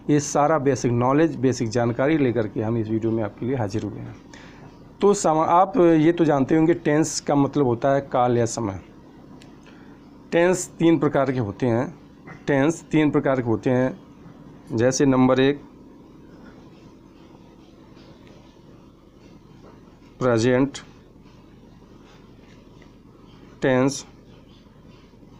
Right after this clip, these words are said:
नंबर दो पास्ट टेंस, नंबर तीन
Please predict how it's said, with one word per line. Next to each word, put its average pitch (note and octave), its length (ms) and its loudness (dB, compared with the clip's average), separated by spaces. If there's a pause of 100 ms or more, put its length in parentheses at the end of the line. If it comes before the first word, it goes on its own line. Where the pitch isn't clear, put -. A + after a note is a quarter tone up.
(1000)
नंबर A#2+ 280 2
दो C3+ 380 2 (2750)
पास्ट C3 480 0 (2250)
टेंस, C3 440 0 (1600)
नंबर A#2+ 320 2
तीन C3 480 2